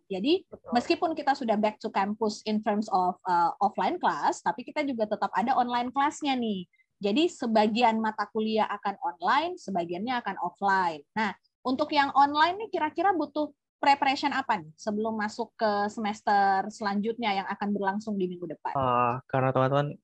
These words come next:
Speaker 3: saya rasa sudah cukup veteran ya dalam <laughs> hal kuliah online.
Speaker 1: <laughs>
Speaker 3: Jadi menurutku
Speaker 2: Hmm.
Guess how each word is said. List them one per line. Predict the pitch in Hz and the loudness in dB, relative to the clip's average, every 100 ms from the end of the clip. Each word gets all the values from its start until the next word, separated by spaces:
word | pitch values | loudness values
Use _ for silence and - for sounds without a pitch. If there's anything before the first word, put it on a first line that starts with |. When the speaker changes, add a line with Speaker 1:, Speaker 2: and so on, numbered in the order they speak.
| _ | _
Speaker 3:
saya | - 131 135 | -2 0 0
rasa | 147 - | -2 -2
sudah | 135 123 | 2 0
cukup | 120 120 - 120 - | 0 -8 -4 -6 -6
veteran | - 131 123 - 135 135 | -4 -2 -2 0 2 2
ya | 110 104 | 0 0
dalam | 113 113 113 123 139 135 | 0 4 6 6 4 0
<laughs> | 120 | 2
hal | 123 117 117 117 | 4 2 0 -6
kuliah | - 120 117 120 | -6 0 2 2
online. | 123 123 120 156 190 | 2 2 4 4 4
Speaker 1:
<laughs> | 294 - - - - 120 | 0 -2 -20 -20 -10 0
Speaker 3:
Jadi | 139 | 2
menurutku | 175 180 156 151 - | 2 2 0 -2 -2
Speaker 2:
Hmm. | 220 220 | -6 -6